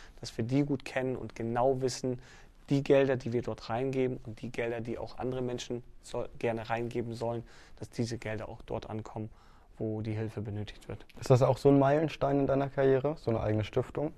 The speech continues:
Speaker 1: Definitiv. Ich habe nie, ehrlich gesagt, ähm, so daran gedacht, eine Stiftung zu gründen.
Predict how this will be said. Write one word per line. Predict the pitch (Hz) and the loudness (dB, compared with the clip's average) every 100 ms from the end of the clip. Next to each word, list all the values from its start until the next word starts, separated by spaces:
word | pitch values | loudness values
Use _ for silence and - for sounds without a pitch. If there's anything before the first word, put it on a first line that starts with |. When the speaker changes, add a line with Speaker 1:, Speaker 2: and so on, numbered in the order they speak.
| - | 6
Speaker 1:
Definitiv. | 147 151 135 123 - 170 120 - - | 6 8 2 2 4 4 4 0 -10
Ich | - - | -4 6
habe | 139 135 | 6 8
nie, | 127 170 208 - | 8 8 8 8
ehrlich | 147 147 - | 8 8 4
gesagt, | 131 127 131 127 - - | 2 4 4 2 -12 -2
ähm, | 117 117 117 - | 0 0 -2 -4
so | - | -2
daran | 117 110 113 | 0 0 0
gedacht, | 120 127 175 - | 2 4 4 2
eine | 127 | -2
Stiftung | - 123 - 110 | 0 -2 -2 -8
zu | - - | -6 -2
gründen. | 117 151 - 180 185 | 4 4 4 2 0